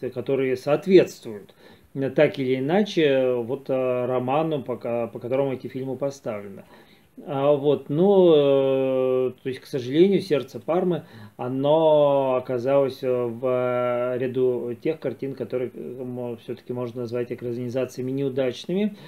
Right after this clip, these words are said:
что тем более жалко, что вот, а, выбор, э, фигуры режиссёра, э, на этот пост Антон Бегердичев, ну, всё-таки это, э, казалось, что это довольно-таки достойный выбор,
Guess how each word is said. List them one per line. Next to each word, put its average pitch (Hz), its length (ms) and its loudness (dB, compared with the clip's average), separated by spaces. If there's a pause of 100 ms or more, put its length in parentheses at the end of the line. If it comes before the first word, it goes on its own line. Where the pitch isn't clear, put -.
(140)
что - 220 -2
тем 170 180 2
более 160 260 6
жалко, 185 400 2
что 151 240 0
вот, 143 440 -2
а, 135 680 0
выбор, 139 360 2
э, 131 640 -2
фигуры 135 320 0
режиссёра, 131 760 2 (560)
э, 131 220 -6
на 131 200 -2
этот 127 220 -4
пост 131 240 -6
Антон 139 360 0
Бегердичев, 127 800 -4
ну, 135 260 -4
всё-таки 170 320 0
это, 170 320 2 (340)
э, 131 1300 4
казалось, 156 420 6
что 151 140 -4
это 131 160 -6
довольно-таки 139 500 0
достойный 131 560 0
выбор, 170 360 4